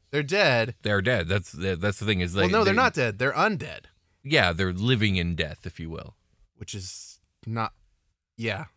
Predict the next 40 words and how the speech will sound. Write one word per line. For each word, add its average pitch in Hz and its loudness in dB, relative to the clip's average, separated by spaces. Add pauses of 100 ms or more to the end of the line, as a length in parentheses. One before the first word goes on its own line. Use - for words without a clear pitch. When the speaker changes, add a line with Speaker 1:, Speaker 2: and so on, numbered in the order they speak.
(160)
Speaker 1:
okay. 117 -6
Speaker 2:
So, 175 2 (440)
<laughs> - -20
so 220 6
they're 233 8
into 143 8
it. 87 2
I 170 8
don't 208 6
know 208 6
what 196 2
to - -12
tell 185 4
you, 147 0
man. 139 4
They're 135 2
super 156 0
into 98 2
it. 67 -6 (500)
<laughs> 117 -2 (340)
Speaker 1:
I 131 -2
don't 135 0
get 139 -2
it, 117 -4
but 110 -6
I 113 -2
like 117 0
it. 131 2 (240)
Speaker 2:
<laughs> 107 -2 (380)
Uh, 120 4
y-, 113 -4
they 120 2
also 135 0
get 147 -2
a 127 0
bonus 113 2
proficiency 87 -6
at 82 -4
level 78 -8
one. 78 -8